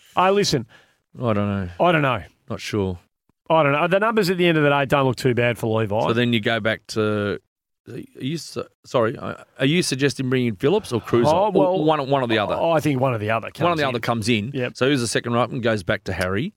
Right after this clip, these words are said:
Speaker 1: Yeah.
Speaker 2: McGovern, is he gonna be right?
Speaker 1: Uh, touch and go. It's
Speaker 2: Touch
Speaker 1: not
Speaker 2: and go.
Speaker 1: hamstring. It was a hip. So,
Speaker 2: Yeah,
Speaker 1: yeah,
Speaker 2: I
Speaker 1: yeah,
Speaker 2: heard that.
Speaker 1: so, yep.
Speaker 2: Yeah, okay. Well, mm.
Speaker 1: I thought we were top heavy on the weekend.
Speaker 2: Oh, there's no doubt about that. There's no doubt about that. But I, I don't know how to get around it.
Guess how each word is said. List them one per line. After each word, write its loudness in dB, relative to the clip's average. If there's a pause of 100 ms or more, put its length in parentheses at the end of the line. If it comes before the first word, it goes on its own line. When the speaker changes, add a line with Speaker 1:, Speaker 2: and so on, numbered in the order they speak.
(200)
Speaker 1:
Yeah. -2 (300)
Speaker 2:
McGovern, -2
is -4
he 2
gonna -4
be -4
right? -2
Speaker 1:
Uh, 0
touch -4
and -6
go. 0
It's -2
Speaker 2:
Touch 2
Speaker 1:
not 4
Speaker 2:
and -2
go. 0
Speaker 1:
hamstring. -2
It 2
was 2
a 2
hip. -4
So, -4
Speaker 2:
Yeah, 4
Speaker 1:
yeah, 2
Speaker 2:
I 0 (140)
Speaker 1:
yeah, 0
Speaker 2:
heard 0
that. -2
Speaker 1:
so, 0 (260)
yep. -10 (340)
Speaker 2:
Yeah, 0
okay. 0
Well, 2 (160)
mm. -10 (220)
Speaker 1:
I 4
thought 0
we 6
were 4
top 0
heavy 2
on 0
the -2
weekend. -8
Speaker 2:
Oh, 4
there's 0
no 2
doubt 4
about -2
that. -2 (160)
There's -2
no 2
doubt 2
about -2
that. 0
But 2
I, 2
I 4
don't 0
know 0
how 0
to -6
get -8
around -6
it. -12